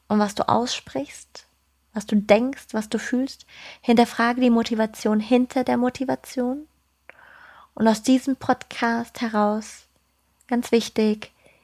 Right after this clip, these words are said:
reagiere ich gerade aus der Kraft heraus oder reagiere ich aus der Verletzung heraus?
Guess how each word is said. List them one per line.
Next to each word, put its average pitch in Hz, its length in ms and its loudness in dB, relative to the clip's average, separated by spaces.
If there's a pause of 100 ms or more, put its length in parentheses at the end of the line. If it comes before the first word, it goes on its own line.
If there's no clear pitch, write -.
(180)
reagiere 220 640 4
ich 254 200 -4
gerade 220 480 0
aus 220 140 2
der 247 120 -4
Kraft - 420 -8
heraus 220 580 -8 (720)
oder 226 180 4
reagiere 226 600 4
ich 208 180 -4
aus 202 120 -2
der 214 120 -4
Verletzung 202 500 -4
heraus? 214 520 -12